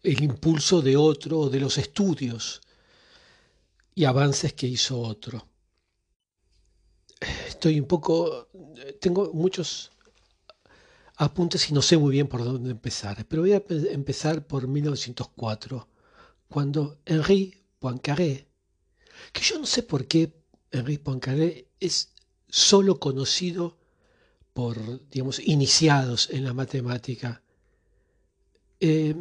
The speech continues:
hay muchísimos genios matemáticos que no entiendo por qué no son conocidos, pero Poincaré depasa, s-, s-, excede amplísimamente, em,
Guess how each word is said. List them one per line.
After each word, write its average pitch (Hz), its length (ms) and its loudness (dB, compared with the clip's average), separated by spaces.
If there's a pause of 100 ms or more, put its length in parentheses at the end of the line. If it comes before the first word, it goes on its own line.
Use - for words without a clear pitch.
(100)
hay 185 140 4
muchísimos 147 720 -4 (1040)
genios 120 720 0
matemáticos 151 640 -4
que 151 120 -8
no 160 80 -4
entiendo 185 300 -6
por 120 160 -8
qué 135 140 -4
no 131 260 -4
son 139 320 -2
conocidos, 127 800 -8 (360)
pero 139 200 0
Poincaré 165 440 0
depasa, 147 800 2 (720)
s-, - 320 -4
s-, - 140 -10 (640)
excede 190 720 6
amplísimamente, 139 1200 -2 (720)
em, 123 800 -6